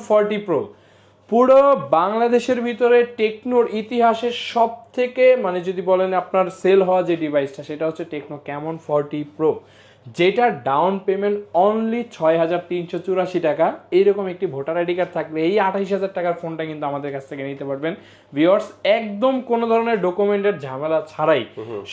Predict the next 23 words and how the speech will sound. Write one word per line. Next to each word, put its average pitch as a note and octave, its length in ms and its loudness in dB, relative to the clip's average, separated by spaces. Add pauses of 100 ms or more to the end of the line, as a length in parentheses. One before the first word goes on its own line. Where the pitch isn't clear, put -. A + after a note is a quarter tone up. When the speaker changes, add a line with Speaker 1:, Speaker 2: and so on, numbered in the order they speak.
(320)
Speaker 1:
একদম A#3 360 0 (160)
সহজ A3 260 2 (120)
কিস্তিতে A3+ 420 -6 (100)
পেয়ে F#3 200 0
যাচ্ছেন F3+ 340 -2
আপনি D#3 200 -8
এই D#3 120 -6
ফোনগুলো। E3 360 0 (560)
ঢাকা D#3+ 300 -2 (200)
মিরপুর G#3 440 0 (200)
দশ D#3+ 160 2 (180)
নাম্বার E3+ 400 2 (260)
গোল F3 140 4 (140)
চত্বরে, F#3+ 360 -2 (160)
মার্কেটের D#3 500 -4
নাম D#3+ 100 -2 (240)
এফএসি A3 360 -6 (100)
স্কয়ার, G#3+ 280 0 (100)
লিফটের E3+ 460 -4
ছয়, F3+ 240 -2
ছয়শো C3+ 340 -6
সাত C3+ 120 -8 (100)
নাম্বার C#3+ 240 -6